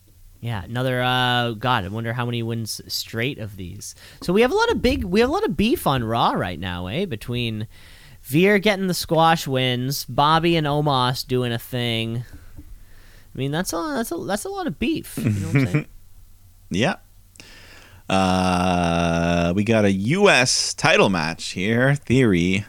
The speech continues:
Speaker 2: defends against Cody Rhodes. I mean, who better than Mister American Nightmare
Speaker 1: The American
Speaker 2: himself?
Speaker 1: Nightmare himself.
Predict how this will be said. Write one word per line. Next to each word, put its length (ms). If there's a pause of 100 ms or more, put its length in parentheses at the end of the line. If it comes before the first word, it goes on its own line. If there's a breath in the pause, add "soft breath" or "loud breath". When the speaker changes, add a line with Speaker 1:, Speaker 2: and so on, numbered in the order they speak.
(160)
Speaker 2:
defends 400
against 280
Cody 300
Rhodes. 800 (1120)
I 120
mean, 180
who 120
better 460
than 160
Mister 840
American 460
Nightmare 140
Speaker 1:
The 80
American 360
Speaker 2:
himself? 120
Speaker 1:
Nightmare 320
himself. 920